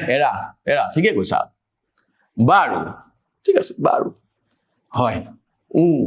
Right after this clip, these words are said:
আদি। উদাহৰণ, এৰা, তুমি ঠিক, এৰা, তুমি ঠিকেই কৈছা। এই এৰা যে ক'লো, এইটো এটা অব্যয়। কি অব্যয়? সন্মতিসূচক অব্যয়। আৰু এটা আছে সময়সূচক অব্যয়। ই আকৌ সময়ৰ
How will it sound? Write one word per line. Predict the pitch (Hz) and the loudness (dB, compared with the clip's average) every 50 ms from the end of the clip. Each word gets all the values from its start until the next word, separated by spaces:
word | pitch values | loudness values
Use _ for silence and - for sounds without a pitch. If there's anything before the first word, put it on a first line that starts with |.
| - - 107 | 0 0 0
আদি। | 120 113 107 92 - | 0 2 2 2 2
উদাহৰণ, | 127 143 143 147 139 - - - - - - - - - 226 | 2 2 0 0 -2 -2 -2 -6 -8 -12 -12 -4 0 2 2
এৰা, | 233 196 135 - - - - - - - _ _ _ _ _ - | 4 2 2 0 -2 -6 -8 -10 -12 -16 _ _ _ _ _ 2
তুমি | 370 494 508 494 508 | 2 2 2 2 0
ঠিক, | 302 - - 170 | 0 0 2 2
এৰা, | 170 175 139 101 - - - - - - _ | 2 2 2 2 0 -2 -4 -4 -8 -4 _
তুমি | - 175 226 226 - | 2 2 2 2 0
ঠিকেই | - 226 233 294 277 226 135 - - | -2 0 2 2 4 4 2 2 0
কৈছা। | 85 82 - - - - - - - - _ _ _ _ _ - - | 0 -2 -2 -2 -2 -2 -2 -4 -6 -12 _ _ _ _ _ -2 0
এই | 143 - 139 143 | 2 2 4 4
এৰা | 151 175 180 180 | 4 2 2 2
যে | 180 180 | 0 0
ক'লো, | 131 135 131 139 175 220 | 2 2 2 4 4 4
এইটো | 220 165 156 147 147 | 2 2 0 2 2
এটা | 147 156 | 2 2
অব্যয়। | - - 117 117 113 104 120 120 107 104 - | 2 2 2 0 2 2 2 2 2 2 0
কি | - 156 160 | 2 2 2
অব্যয়? | 156 147 135 131 175 220 269 370 - - - _ _ _ - | 2 2 2 2 2 2 2 0 -2 -10 -14 _ _ _ -4
সন্মতিসূচক | 196 208 220 214 202 185 156 156 127 117 113 - - 165 196 - - - - | -2 -2 -2 -2 -2 0 0 0 0 0 0 0 0 -2 -2 -2 -2 -2 -2
অব্যয়। | 101 98 110 - - - - - - _ _ _ _ _ _ _ - - | -2 -4 -4 -4 -4 -4 -4 -4 -8 _ _ _ _ _ _ _ -2 0
আৰু | 110 143 170 | 0 0 0
এটা | 170 170 | 0 0
আছে | 160 151 185 | 0 2 0
সময়সূচক | 175 - - 113 117 123 135 160 170 - - 131 - 147 - - | 0 0 0 0 0 0 0 0 0 0 0 0 0 -2 -2 -2
অব্যয়। | - - - - 82 - - - - _ _ _ _ _ - - | -2 -4 -2 -2 0 0 0 -2 -6 _ _ _ _ _ 0 2
ই | 160 175 | 4 4
আকৌ | 175 - 190 190 190 | 4 4 2 0 0
সময়ৰ | - 131 120 123 127 135 151 151 | 0 0 0 0 0 0 0 0